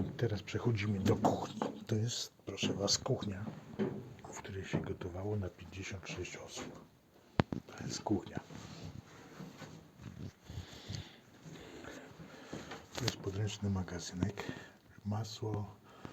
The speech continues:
tam widać jajka, nie? Takie produkty jakieś tam. No, to są pomieszczenia załogi do spania,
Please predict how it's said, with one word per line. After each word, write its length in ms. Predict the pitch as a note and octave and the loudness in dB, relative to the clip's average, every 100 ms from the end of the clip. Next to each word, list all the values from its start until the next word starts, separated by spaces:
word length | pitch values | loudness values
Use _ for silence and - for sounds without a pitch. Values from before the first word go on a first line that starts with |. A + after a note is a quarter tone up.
| - - | -14 -10
tam 200 | - F#2+ | -4 -2
widać 400 | E2+ F#2+ E2+ - | -2 -4 -4 -4
jajka, 420 | A2 A2+ G#2 - | -4 -2 -2 -4
nie? 320 | G#2 G2 G2+ G2+ - | -2 0 0 0 -2
Takie 140 | F3 | -8
produkty 560 | - - F2+ G2+ - E2+ | -10 -8 -6 -6 -4 -6
jakieś 360 | D#2 - - | -6 -8 -8
tam. 140 | - - - - - D3+ E3 - - - - | -10 -8 -4 -4 -2 -2 -2 -6 -12 -14 -4
No, 60 | G#2 - - | -2 -2 -2
to 160 | A#2 | -2
są 160 | A#2 A2+ | 0 0
pomieszczenia 600 | G2 A2 G2 - G#2 F#2+ | 4 4 6 6 6 4
załogi 520 | E2 - - - C#3+ - - - - - - - - - - - - - - - - - - - | 6 6 6 6 6 4 6 12 12 12 12 12 8 -4 -14 -18 -14 -12 -12 -12 -14 -18 -18 -10
do 180 | G#2+ F2+ | -4 -2
spania, 540 | - - F2+ F2 C3 | -2 -2 0 2 0